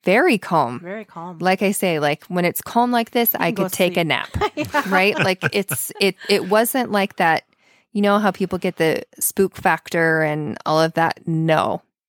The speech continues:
Speaker 1: it was nothing. It was just like a normal house.
Speaker 2: Yep.
Speaker 1: Um, so we thought, "Okay, well, let's put the flux in the doorway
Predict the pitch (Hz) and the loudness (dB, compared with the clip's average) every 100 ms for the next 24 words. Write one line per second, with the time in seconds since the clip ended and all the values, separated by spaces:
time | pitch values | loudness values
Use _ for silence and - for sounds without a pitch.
0 | - 175 165 156 156 151 139 - - - | -2 0 0 -2 -2 -2 -2 -4 -10 -12
1 | - - 165 160 165 - - 170 - 160 | -18 -6 -2 -2 -2 -6 -4 -2 -2 -4
2 | 147 143 143 165 - - - - - 170 | -4 -4 -4 -4 -8 -8 -14 -14 -14 -12
3 | 165 _ - 185 185 - 208 214 247 240 | -14 _ -2 0 2 2 2 4 2 2
4 | - 180 160 175 196 - 254 247 - 214 | -2 -2 -2 -2 -4 -4 -4 -2 0 0
5 | 202 - 196 180 - 202 208 180 147 139 | 0 -2 0 0 2 2 4 2 0 0
6 | 139 | -4